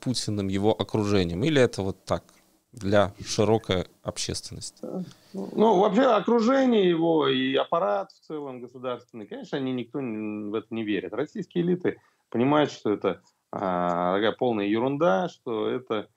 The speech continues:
Speaker 2: а, значит, ну, для промывания мозгов народу, да.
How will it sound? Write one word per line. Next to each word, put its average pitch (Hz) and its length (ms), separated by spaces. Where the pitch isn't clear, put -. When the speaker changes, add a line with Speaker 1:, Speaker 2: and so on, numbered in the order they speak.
Speaker 2:
а, 85 720
значит, 87 400
ну, 110 360
для - 120
промывания 110 400
мозгов 104 360
народу, 95 420
да. 123 340